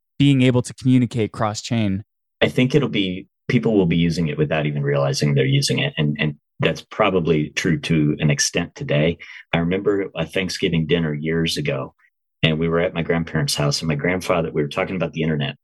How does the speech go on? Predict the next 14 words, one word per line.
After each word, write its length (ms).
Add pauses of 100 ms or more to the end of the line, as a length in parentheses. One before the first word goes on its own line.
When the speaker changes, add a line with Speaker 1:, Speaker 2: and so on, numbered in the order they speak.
(280)
Speaker 2:
This 160
would 120
have 60
been, 280
I 140
don't 140
know, 100
fifteen, 420
twenty 240
years 220
ago, 180
maybe. 240
So 180
the, 160